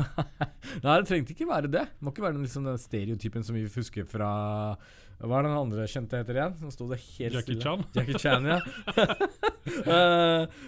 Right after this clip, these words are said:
Speaker 1: ikke Bruce Lee, det er, altså, du, du, du, du har jo liksom den stereotypen Jackie Chan, ikke sant? Det er det vi, eh, tenker ofte på, og så har du Bruce Lee før der igjen, og så videre. Det trenger ikke være den, du har jo,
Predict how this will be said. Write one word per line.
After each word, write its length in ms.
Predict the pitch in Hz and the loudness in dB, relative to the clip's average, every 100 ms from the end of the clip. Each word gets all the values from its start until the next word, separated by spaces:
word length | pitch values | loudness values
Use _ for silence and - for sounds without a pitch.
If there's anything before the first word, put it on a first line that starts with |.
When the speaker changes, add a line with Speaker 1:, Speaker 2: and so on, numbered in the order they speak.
| - | -4
Speaker 1:
ikke 280 | 147 151 165 | 0 4 4
Bruce 220 | 160 151 | 4 2
Lee, 120 | 151 147 | 2 2
det 60 | |
er, 100 | 160 | 2
altså, 160 | 147 175 | 2 0
du, 160 | 156 151 147 | -2 -8 -6
du, 140 | 147 165 | -4 -4
du, 160 | 147 151 156 | -4 0 0
du 160 | 143 151 | 0 0
har 160 | 143 127 | 2 2
jo 80 | 139 | 2
liksom 160 | 135 | 0
den 80 | 143 | -2
stereotypen 440 | - 117 110 117 | -2 -2 -2 -4
Jackie 240 | 117 110 - | -6 -8 -12
Chan, 300 | - 110 107 | -6 -4 -4
ikke 120 | 107 | -6
sant? 120 | 120 | -4
Det 80 | 117 | -2
er 120 | 117 110 | -2 -2
det 140 | 117 | -4
vi, 380 | 110 110 113 117 117 - - - | -6 -6 -4 -6 -8 -14 -20 -18
eh, 240 | 104 107 107 | -16 -14 -8
tenker 340 | 127 107 123 | -6 -4 -4
ofte 240 | 113 - | -6 -6
på, 160 | 107 117 117 120 | -6 -4 -4 -4
og 60 | |
så 100 | 110 | -2
har 80 | 113 | -4
du 80 | 107 | -4
Bruce 200 | 107 113 | -8 -8
Lee 120 | 110 | -8
før 120 | 107 | -4
der 200 | 107 104 | -4 -4
igjen, 80 | 104 | -6
og 80 | 101 | -8
så 80 | 107 | -8
videre. 240 | 101 123 - - - | -8 -8 -12 -18 -18
Det 120 | - 233 | -14 -6
trenger 160 | 220 | -4
ikke 120 | 226 233 | 0 2
være 160 | 143 | 2
den, 200 | 135 139 156 | 2 0 -2
du 80 | 151 160 | -2 -2
har 260 | 147 135 | 0 0
jo, 220 | 127 143 | 0 0